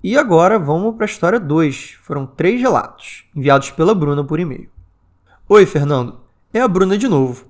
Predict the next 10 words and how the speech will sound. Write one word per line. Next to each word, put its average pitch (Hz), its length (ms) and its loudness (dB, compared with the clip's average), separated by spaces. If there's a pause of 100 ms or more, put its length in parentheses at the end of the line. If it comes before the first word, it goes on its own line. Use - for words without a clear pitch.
(180)
a 180 100 -2
menina 160 380 -2
que - 80 -10
sem 196 140 -6
querer 156 280 0
abriu 156 280 -2
a - 20 -6
porta 131 420 -4
pro 143 200 -8
encosto." - 560 -10